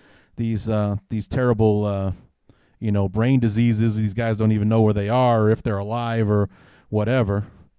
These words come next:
But, um, you know, I just think it's ridiculous that a guy gets fined for what was deemed a clean hit, you know, in, in the game. It doesn't make sense to me.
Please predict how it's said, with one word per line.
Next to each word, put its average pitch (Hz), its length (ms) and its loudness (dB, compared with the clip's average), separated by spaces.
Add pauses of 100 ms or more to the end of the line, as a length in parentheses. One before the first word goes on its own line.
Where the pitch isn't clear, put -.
(140)
But, 107 440 -6
um, 101 400 -2 (1500)
you 135 120 -2
know, 117 140 2
I 120 100 -2
just 117 220 -4
think 131 180 2
it's - 120 0
ridiculous 113 640 0
that 110 160 -2
a 104 60 -4
guy 110 300 -4
gets 104 240 -4
fined 110 540 0
for 110 100 -2
what 113 160 -2
was 101 120 -4
deemed 113 260 2
a 110 40 -4
clean 113 360 -2
hit, 117 500 -2 (960)
you 117 140 -4
know, 104 120 -2
in, 120 200 0
in 123 180 2
the 110 80 0
game. 107 380 -2
It 104 80 -8
doesn't 110 240 0
make 104 160 -4
sense 107 320 -4
to - 80 -6
me. 92 320 -6